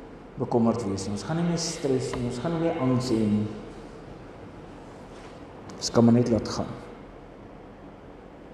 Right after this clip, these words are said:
Wat word hier gesê? Dit is baie interessant dat ek sou graag wil hê julle moet gaan kyk na die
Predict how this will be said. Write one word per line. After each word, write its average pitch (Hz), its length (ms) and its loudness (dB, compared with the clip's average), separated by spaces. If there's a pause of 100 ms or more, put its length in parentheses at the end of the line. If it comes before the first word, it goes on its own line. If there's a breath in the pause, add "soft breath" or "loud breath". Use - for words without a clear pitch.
(720)
Wat 123 160 8
word 131 220 6
hier 117 100 8
gesê? - 300 0 (3250 loud breath)
Dit - 80 0
is - 20 6
baie 151 240 12
interessant 160 760 8 (280)
dat 139 400 6 (600)
ek - 120 -8
sou 147 120 2
graag 156 360 10
wil 160 120 10
hê 151 60 12
julle 139 180 10
moet 139 120 4
gaan 139 200 4
kyk 151 240 8
na 135 100 6
die 127 120 10